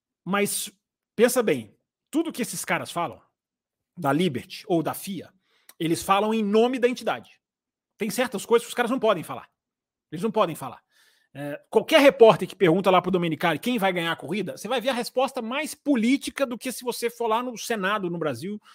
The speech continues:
e perguntar qualquer coisa pra aqueles caras lá. O cara vai ser super político. Por quê? Porque o cara, ele tem a proteção da instituição a-, atrás dele. Então, isso não é que ele tem que dar todas as declarações robóticas ou robotizadas, não.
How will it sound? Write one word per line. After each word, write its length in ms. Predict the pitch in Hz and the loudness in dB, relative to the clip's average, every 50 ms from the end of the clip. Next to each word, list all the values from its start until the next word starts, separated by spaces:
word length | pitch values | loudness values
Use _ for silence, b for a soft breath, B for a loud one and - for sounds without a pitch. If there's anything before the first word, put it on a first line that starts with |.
| b b b b | b b b b
e 60 | 185 | 2
perguntar 300 | 185 233 214 214 - 196 | 4 4 4 4 0 -2
qualquer 180 | 180 185 208 214 | -4 -4 -6 -4
coisa 220 | - 202 190 180 | -4 -4 -4 -4
pra 80 | 185 185 | -6 -10
aqueles 240 | 190 208 202 - - | -8 -8 -8 -8 -6
caras 240 | - 202 202 196 | -6 -6 -6 -6
lá. 140 | - 143 - - _ _ _ _ _ _ | -8 -10 -10 -12 _ _ _ _ _ _
O 40 | _ | _
cara 120 | - 294 285 | 2 4 4
vai 120 | 277 247 | 4 4
ser 120 | - 269 | 4 2
super 520 | 226 - - - - 320 277 - 202 160 - | 0 0 0 4 4 4 4 4 0 -2 0
político. 500 | - 202 190 147 - - - - _ _ _ _ _ _ _ _ _ _ _ | -2 -2 -2 -2 -6 -8 -18 -20 _ _ _ _ _ _ _ _ _ _ _
Por 160 | - 302 - - | -2 -2 0 0
quê? 100 | 190 - | -2 -2
Porque 140 | - - | 0 -4
o 40 | 160 | -2
cara, 260 | - 202 208 208 - - | 2 2 2 2 0 6
ele 200 | 226 233 240 233 | 6 8 8 6
tem 200 | - - 233 233 | 6 6 6 6
a 60 | 240 | 6
proteção 760 | - - 247 240 240 240 196 - - 247 247 233 214 - - _ _ - | 4 6 6 6 6 4 2 4 4 4 4 4 0 -2 -8 _ _ 0
da 120 | 165 185 | 0 0
instituição 720 | 190 190 - 208 - 240 233 - - 196 180 196 208 196 - _ _ _ _ _ _ _ _ _ | 0 0 -6 -8 -6 -6 -4 2 2 2 2 2 -2 -6 -10 _ _ _ _ _ _ _ _ _
a-, 240 | - 160 - - 170 | -14 -12 -6 -6 -6
atrás 240 | - 180 190 202 156 | -2 0 0 0 2
dele. 300 | 156 147 127 101 - _ b b b b b b b b | 0 -2 -4 -4 -10 _ b b b b b b b b
Então, 320 | - - - 247 240 175 | -16 -2 0 0 0 2
isso 240 | 139 - - - 220 | -2 -4 -6 -6 -4
não 120 | 208 208 220 | 0 2 2
é 60 | 247 | 2
que 80 | 240 269 | 0 0
ele 80 | 233 | -2
tem 160 | 180 - 202 214 | 0 0 0 0
que 80 | - | 2
dar 160 | 180 185 180 | 0 0 0
todas 320 | 180 - 196 202 190 185 160 | 2 2 0 0 0 -2 -4
as 80 | 165 | -2
declarações 1040 | 156 175 165 170 165 - 170 - - 175 180 185 165 127 - - - - - - - - _ - | -4 -4 -2 -2 -2 -2 -4 -4 -4 -4 -4 -4 -6 -6 -8 -8 -8 -8 -8 -10 -12 -16 _ -2
robóticas 600 | - 180 170 175 170 - - - - 127 117 143 | 0 2 4 2 2 0 -2 -10 -12 -10 -4 -2
ou 80 | 156 | -2
robotizadas, 720 | 147 160 180 160 160 156 - 147 147 147 117 107 107 - - | 0 0 0 0 -2 -2 -2 -6 -6 -6 -6 -8 -12 -10 -4
não. 240 | 160 165 139 98 | -4 -2 -2 -4